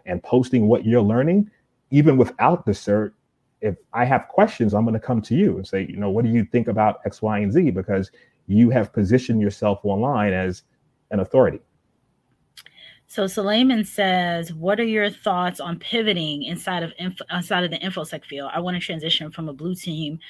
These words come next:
Speaker 2: to D F I R and cloud." So I'll jump in and answer that one.
Speaker 1: Yeah,
Speaker 2: I
Speaker 1: please
Speaker 2: think
Speaker 1: do.
Speaker 2: that it is, um, it makes perfect sense. I mean, most people don't stay in one, not,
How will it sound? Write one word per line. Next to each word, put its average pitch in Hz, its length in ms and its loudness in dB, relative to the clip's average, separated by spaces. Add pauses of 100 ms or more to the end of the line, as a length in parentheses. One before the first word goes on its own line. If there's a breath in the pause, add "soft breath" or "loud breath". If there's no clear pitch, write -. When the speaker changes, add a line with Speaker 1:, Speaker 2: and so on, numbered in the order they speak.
(380 loud breath)
Speaker 2:
to 175 320 -4
D 170 220 -4
F 156 160 -6
I 156 200 -8 (360)
R 165 340 -2
and 139 180 -8
cloud." 139 420 -10 (320)
So 160 580 -4 (200)
I'll 208 320 0
jump 170 280 -4
in 170 100 -4
and 165 120 -8
answer 165 220 -10
that 170 200 -4
one. 160 220 -6
Speaker 1:
Yeah, 101 140 0
Speaker 2:
I - 40 -8
Speaker 1:
please 110 120 -2
Speaker 2:
think 101 80 -6
Speaker 1:
do. 92 180 -6 (300)
Speaker 2:
that 175 120 -8
it 170 160 -8
is, 165 460 -8
um, 165 540 -8 (1400 soft breath)
it 208 80 -6
makes 202 220 -2
perfect 269 360 -2
sense. - 300 -14
I 185 60 -4
mean, 180 340 -4
most 190 280 -6
people 175 600 -6
don't 170 300 -8
stay 170 300 -8
in 156 340 -10
one, 160 300 -8 (160)
not, 180 240 -6